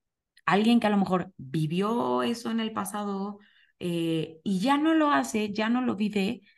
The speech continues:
pero no dimensiona los efectos que puede seguir teniendo eso o que los,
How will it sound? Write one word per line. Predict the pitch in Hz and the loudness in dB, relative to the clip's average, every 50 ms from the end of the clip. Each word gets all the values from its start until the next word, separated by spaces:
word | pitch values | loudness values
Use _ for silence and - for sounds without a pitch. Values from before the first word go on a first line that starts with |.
| _ _ _ _ _ _ | _ _ _ _ _ _
pero | - 220 220 226 233 | 0 4 4 6 6
no | 240 269 269 | 4 4 2
dimensiona | 302 302 311 277 226 202 190 190 - 233 233 233 226 202 175 165 170 202 277 - _ _ _ _ _ _ _ _ _ _ _ - | 2 2 2 2 2 2 2 0 0 0 0 0 0 0 -2 -2 -4 -6 -8 -10 _ _ _ _ _ _ _ _ _ _ _ 0
los | 185 190 185 170 | 2 2 2 2
efectos | 190 185 190 220 214 214 214 220 214 220 220 | 0 0 0 0 0 0 0 -2 -2 -2 -2
que | - 180 165 | -2 -4 -4
puede | 165 - 190 196 196 202 | -2 0 0 2 2 0
seguir | 196 - 175 170 170 170 180 180 180 - | -2 -2 -2 -2 0 0 0 -2 -2 -2
teniendo | 190 185 175 170 170 170 170 165 165 160 | -2 -2 -2 -2 -2 -4 -2 -2 -2 -2
eso | 151 147 - 156 156 | -2 -2 -4 -4 -2
o | - 175 160 | -2 -2 -2
que | - 165 160 156 - - | -2 -4 -4 -4 -4 -4
los, | 165 160 156 151 156 | -2 -2 -2 -4 -6